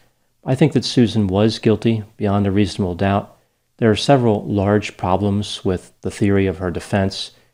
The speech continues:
Tying up Jeff is inconsistent with self-defense and inconsistent with a heat-of-the-moment murder. In addition, she tried to destroy evidence,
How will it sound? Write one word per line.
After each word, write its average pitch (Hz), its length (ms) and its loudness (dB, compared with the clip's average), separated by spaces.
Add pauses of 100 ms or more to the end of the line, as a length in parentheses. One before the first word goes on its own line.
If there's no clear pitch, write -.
(300)
Tying 110 360 2
up 107 180 0
Jeff 107 400 0
is 101 160 0
inconsistent 123 720 0
with 120 140 -4
self-defense 117 840 -2
and 120 240 2
inconsistent 110 800 -2 (400)
with 104 200 -4
a 113 120 -4
heat-of-the-moment 101 840 2
murder. 98 480 -2 (520)
In 117 120 0
addition, 101 520 2
she - 160 -4
tried 107 220 -2
to 101 80 0
destroy 127 460 -2
evidence, 110 540 -2